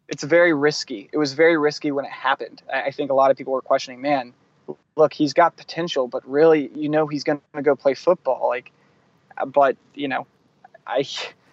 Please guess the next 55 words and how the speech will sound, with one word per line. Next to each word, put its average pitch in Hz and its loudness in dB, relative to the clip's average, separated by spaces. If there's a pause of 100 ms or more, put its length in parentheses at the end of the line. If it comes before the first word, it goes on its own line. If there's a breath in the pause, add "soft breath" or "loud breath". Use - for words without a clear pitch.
(200 soft breath)
I, 151 6
if 165 2
I 160 6
were 196 0
the 170 -2
A's, 185 -2
I 165 -2
wouldn't 160 -6
have 143 -16
done 151 -4
it. 127 -18 (160)
It 160 -12
was 147 -14
a 147 -20
huge 202 -6
risk. 160 0 (220)
I 165 2
think 180 -2
they 165 4
weighed 160 4
the 151 -8
risk 151 0
versus 147 -6
reward, 156 2
and, 143 -12
and 143 -8 (360)
to 214 2
this 196 4
day, 165 6 (280)
they 175 0
still 180 -2
say, 165 0
"Well, 160 0 (280)
you 160 -8
know, 143 0
we're 175 2
not 175 2
totally 175 0
sure 160 0
if 151 -4
he's 151 -6
never 156 0
gonna 147 -4
come 156 -4
play 147 0
football." 147 0
We 160 -2
s-, - -6 (180 soft breath)
they 196 4
still 220 4
own 185 2
his 165 0
draft 156 4
rights. 139 -6 (160)
So 180 2